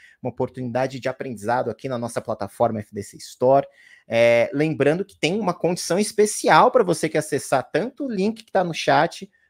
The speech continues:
quanto o Q R Code, tanto faz os caminhos que, o caminho que você escolher acessar, mas é uma condição que vale por vinte e quatro horas a partir desse momento que a gente tá fazendo a transmissão ao vivo. Então, se você não tá assistindo a transmissão ao vivo, uma pena,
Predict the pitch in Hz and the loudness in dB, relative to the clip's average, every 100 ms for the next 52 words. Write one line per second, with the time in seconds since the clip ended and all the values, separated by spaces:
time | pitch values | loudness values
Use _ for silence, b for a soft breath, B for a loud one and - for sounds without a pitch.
0 | _ - 151 220 254 208 190 190 165 135 | _ 2 6 6 4 2 2 2 0 0
1 | 110 131 185 160 - 160 - - 147 143 | -2 0 0 0 -4 -4 -4 -2 -2 -2
2 | - - 120 127 139 - 127 107 - b | -6 -2 -2 -4 -8 -8 -8 -8 -10 b
3 | b 117 131 120 139 127 127 117 - 123 | b -4 0 0 0 -6 -4 -4 -4 -6
4 | 117 - 110 110 104 - 90 - 135 180 | -6 -4 -2 0 -2 -6 -6 2 2 2
5 | _ 123 131 113 131 147 180 180 165 170 | _ -4 -4 0 2 2 0 -4 -6 -8
6 | 180 220 135 180 - 220 151 120 147 - | -8 -4 -2 -2 -6 -14 -10 -8 -8 -2
7 | 175 175 220 147 147 170 - - 175 190 | -2 -2 2 4 4 0 -8 -10 -8 -6
8 | 170 - 127 143 - - 131 120 160 190 | -6 -8 -8 -8 -8 -8 -6 -6 -8 -8
9 | 127 120 151 147 - 156 - 160 135 135 | -8 -8 -8 -10 -6 -4 -2 -4 -4 -6
10 | 147 143 160 - 165 208 135 95 92 - | -8 -8 -10 -8 -6 -4 -4 -8 -10 -18
11 | 104 113 107 113 113 139 147 139 143 - | -18 -16 -12 -8 -6 -2 -2 -2 -6 -8
12 | 135 139 135 123 127 - 131 117 101 139 | -6 -4 -4 -6 -6 -4 -2 -2 -2 -4
13 | 156 135 92 - 117 135 165 | -4 -8 -8 -2 0 2 2